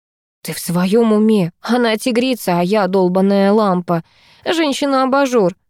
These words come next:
Нечего мне ловить». «Эта Маша чувствует опасность, потому и не отходит от него ни на секунду, понимаешь?»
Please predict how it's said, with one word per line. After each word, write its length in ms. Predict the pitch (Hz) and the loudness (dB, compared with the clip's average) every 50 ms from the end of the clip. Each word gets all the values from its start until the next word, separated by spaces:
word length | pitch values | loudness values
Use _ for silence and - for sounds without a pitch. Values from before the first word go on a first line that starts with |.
| _ _ _ _ _ 247 | _ _ _ _ _ -4
Нечего 540 | 240 285 330 339 302 - - 277 254 233 | -2 -2 -2 -2 -4 -4 -2 0 0 2
мне 200 | 220 214 214 208 | 2 2 2 2
ловить». 480 | 208 214 226 240 220 180 170 - - - _ _ _ _ _ _ _ _ _ _ _ _ _ _ _ _ _ _ | 2 2 0 0 -2 -4 -6 -8 -12 -18 _ _ _ _ _ _ _ _ _ _ _ _ _ _ _ _ _ _
«Эта 320 | 208 208 214 - 220 208 | -2 -2 -2 0 0 0
Маша 340 | 202 208 214 285 208 - 196 | 2 2 2 0 0 -2 -6
чувствует 540 | 175 - - 254 262 - - 254 254 220 - | -10 -8 -6 -6 -6 -4 -2 -2 -2 0 0
опасность, 840 | 240 262 - - 208 190 180 170 - 202 185 180 170 - - - - _ | -2 -2 -2 -2 -2 0 -2 -2 -2 -2 0 0 -2 -4 -10 -18 -20 _
потому 440 | - 190 175 - 190 190 214 294 403 | -10 -8 -4 -2 0 0 2 2 2
и 80 | 427 381 | 2 2
не 120 | 381 403 | 0 0
отходит 460 | 415 403 - - 339 262 196 185 175 | -2 -2 -2 -4 -4 -2 -2 -4 -4
от 140 | 190 180 - | -4 -4 -2
него 320 | 196 202 208 196 175 160 165 | 0 0 0 0 0 0 2
ни 140 | 175 214 | 2 0
на 120 | 247 302 294 | 0 -2 -2
секунду, 400 | - 349 - - 180 170 160 - | -4 -6 -4 -2 -2 -2 -2 -2
понимаешь?» 720 | - 185 190 214 233 254 294 320 311 262 202 - - - | -2 0 2 2 2 2 2 2 0 0 0 -2 -6 -12